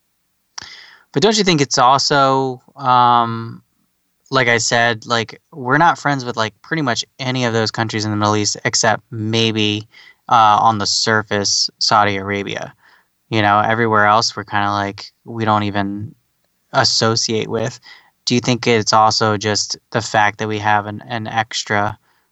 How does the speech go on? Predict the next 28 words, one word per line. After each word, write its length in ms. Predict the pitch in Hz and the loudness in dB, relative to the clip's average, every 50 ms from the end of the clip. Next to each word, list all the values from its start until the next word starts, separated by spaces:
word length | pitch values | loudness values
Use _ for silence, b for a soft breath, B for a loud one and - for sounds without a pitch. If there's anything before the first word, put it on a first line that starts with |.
| _ - | _ -6
country 400 | - - 117 110 - - 107 104 | -2 -2 -2 -2 -2 -2 -2 -2
that 160 | 104 104 104 | -2 -2 -2
we 100 | 110 107 | -4 -6
can 220 | - 104 101 98 98 | -6 -8 -8 -8 -8
h-, 60 | 87 - - _ _ _ | -12 -14 -16 _ _ _
have 420 | - - - 117 113 110 107 101 107 - | -6 -2 2 2 4 4 2 0 -2 -4
to, 160 | - 113 104 | -4 -2 -2
like, 200 | 104 104 104 - | -2 -4 -6 -6
kind 220 | - - 110 104 | -6 -4 -4 -2
of 180 | 101 95 - - b b b b b b b b b b b b _ _ - | -4 -4 -8 -14 b b b b b b b b b b b b _ _ 0
not 180 | 123 127 127 - | 2 2 2 0
control, 600 | - 107 - - - 123 117 110 107 104 104 101 | -2 -6 -6 -2 0 2 2 2 2 0 -2 -2
but, 200 | 104 110 110 - | -4 -6 -6 -4
like, 340 | 113 107 104 107 - - - _ _ _ _ _ _ _ _ _ - | -6 -6 -6 -8 -12 -20 -20 _ _ _ _ _ _ _ _ _ -6
to 120 | - 127 | -4 -2
be 240 | 110 120 117 113 113 | 0 2 2 2 2
able 200 | 110 104 107 104 | 2 2 0 0
to 140 | - - 113 | -2 -6 -8
go 300 | 110 - 110 107 107 107 | -4 -2 0 0 0 0
to, 480 | - - 113 107 101 101 98 101 104 104 b b b b b b b b b _ - | 0 0 2 2 2 2 0 -2 -4 -8 b b b b b b b b b _ -6
to, 340 | - - 117 107 104 104 104 | -2 0 2 2 2 2 4
uh, 640 | 104 101 101 101 104 104 110 - 57 55 - - - - _ - | 4 4 4 4 4 2 2 0 -2 -4 -8 -10 -16 -18 _ -12
kinda 220 | - - 117 110 104 | -6 -2 0 2 2
look 200 | 104 110 110 - | 2 2 2 2
over 280 | 104 104 101 101 101 | 2 2 2 0 0
the 100 | 98 101 | 0 -2
other 100 | - 110 | -2 -4
nations? 600 | 110 - - - - - - 143 139 - - - | -4 -6 -6 -8 -8 -10 -10 -8 -8 -6 -6 -8